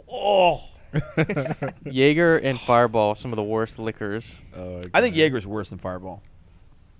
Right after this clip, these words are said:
Speaker 1: By the way, if anyone wants to sponsor us. <laughs>
Speaker 2: <laughs>
Speaker 3: Bang Energy.
Speaker 1: No.
Speaker 3: I won't drink it.
Speaker 1: No.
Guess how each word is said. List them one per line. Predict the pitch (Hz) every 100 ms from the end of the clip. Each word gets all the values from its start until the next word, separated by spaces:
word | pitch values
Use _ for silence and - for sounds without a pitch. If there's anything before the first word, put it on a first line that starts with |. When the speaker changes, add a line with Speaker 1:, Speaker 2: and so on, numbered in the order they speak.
| - - - -
Speaker 1:
By | - 214
the |
way, | 185 175 127
if | 123
anyone | 156 156 143
wants | 135 131
to |
sponsor | 120 - 127 123 110
us. | 110 - - - - 123 -
<laughs> | 139 - 135 165
Speaker 2:
<laughs> | 160 - 156 -
Speaker 3:
Bang | 127 120 117
Energy. | 113 110 104 107 123 - - - - _ _ -
Speaker 1:
No. | 117 120
Speaker 3:
I |
won't | 113 113
drink | 107 101 104
it. | - - -
Speaker 1:
No. | 117 107 95 92